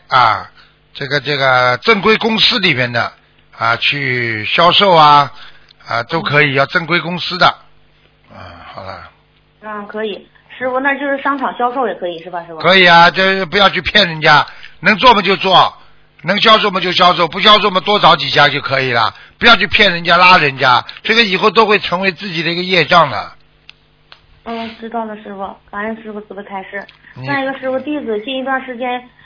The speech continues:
Speaker 2: 一说要去找工作就心烦得不得了，而且还想哭，请师傅慈悲开示一下。
Speaker 1: 你如果现在有点钱能活下来，那么你就好好念经。
Speaker 2: 嗯，过一段时间再说。
Speaker 1: 啊，你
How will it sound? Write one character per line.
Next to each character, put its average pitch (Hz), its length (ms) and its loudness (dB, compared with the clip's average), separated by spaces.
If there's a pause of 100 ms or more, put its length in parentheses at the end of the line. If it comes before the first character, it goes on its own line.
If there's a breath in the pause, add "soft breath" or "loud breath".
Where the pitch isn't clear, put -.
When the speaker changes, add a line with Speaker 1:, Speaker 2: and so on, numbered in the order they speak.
(140 soft breath)
Speaker 2:
一 330 200 -4
说 277 140 0
要 269 140 2
去 269 160 -6
找 196 160 -2
工 233 200 -2
作 240 140 -2
就 233 140 -4
心 247 300 -10
烦 202 180 -4
得 226 80 -8
不 233 120 -10
得 220 140 -4
了， 214 140 -4
而 196 160 -6
且 202 120 -12
还 208 180 -12
想 202 180 -12
哭， 180 300 -14
请 190 160 -18
师 214 140 -16
傅 214 160 -10
慈 214 100 -16
悲 208 120 -8
开 208 140 -14
示 185 180 -20
一 180 180 -20
下。 170 80 -18 (220)
Speaker 1:
你 151 120 -8
如 220 180 4
果 220 100 4
现 214 180 0
在 208 120 4
有 185 160 2
点 180 180 0
钱 160 200 -2
能 185 140 -4
活 165 220 0
下 170 160 4
来， 120 280 0 (840)
那 147 80 -14
么 151 80 -4
你 151 120 -8
就 160 140 -2
好 143 180 4
好 156 100 4
念 151 200 -2
经。 127 240 -8 (1400)
Speaker 2:
嗯， 214 160 -16
过 247 160 -2
一 233 60 2
段 202 160 -6
时 196 100 -16
间 190 140 -10
再 190 140 -6
说。 185 260 -10
Speaker 1:
啊， 139 520 4
你 160 220 -10